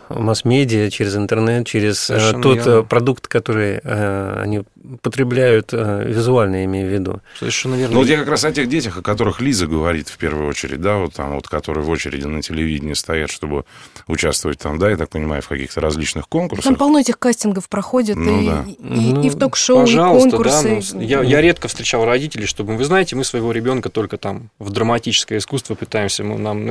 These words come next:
Speaker 2: не подходит вот это, вот это, вот это и вот это. Потому что они же стоят в очередь во все,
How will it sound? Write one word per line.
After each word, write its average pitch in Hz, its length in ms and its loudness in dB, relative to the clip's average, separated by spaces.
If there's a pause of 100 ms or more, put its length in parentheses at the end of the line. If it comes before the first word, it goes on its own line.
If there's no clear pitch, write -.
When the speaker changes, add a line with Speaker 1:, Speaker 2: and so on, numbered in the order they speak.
Speaker 2:
не 120 120 0
подходит 123 440 0
вот 104 180 -2
это, 143 180 0
вот 98 160 -4
это, 107 140 -6
вот 95 140 -6
это 98 140 -8
и - 20 -4
вот 101 140 -8
это. - 180 -12
Потому 117 200 -4
что 120 120 0
они 143 140 2
же 139 80 0
стоят 135 320 0
в 139 40 0
очередь 123 220 -2
во 131 120 0
все, 190 200 -4